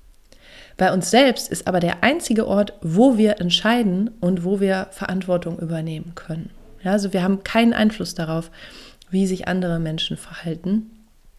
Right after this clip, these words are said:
oder zumindest nur sehr begrenzt. Aber bei uns selber können wir tatsächlich ganz bewusst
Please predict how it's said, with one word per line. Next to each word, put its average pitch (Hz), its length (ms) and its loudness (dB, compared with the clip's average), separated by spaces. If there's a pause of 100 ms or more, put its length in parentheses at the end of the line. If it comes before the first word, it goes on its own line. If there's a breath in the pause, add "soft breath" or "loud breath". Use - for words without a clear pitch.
(140)
oder 170 220 4
zumindest 175 520 0
nur 165 260 -2 (260 loud breath)
sehr 185 200 2
begrenzt. 180 580 0 (500 loud breath)
Aber 175 220 2
bei 165 180 0
uns 156 140 -4
selber 190 400 0 (120)
können 196 460 6
wir 165 300 0
tatsächlich - 800 -8 (280 loud breath)
ganz 160 220 -6
bewusst 156 580 -6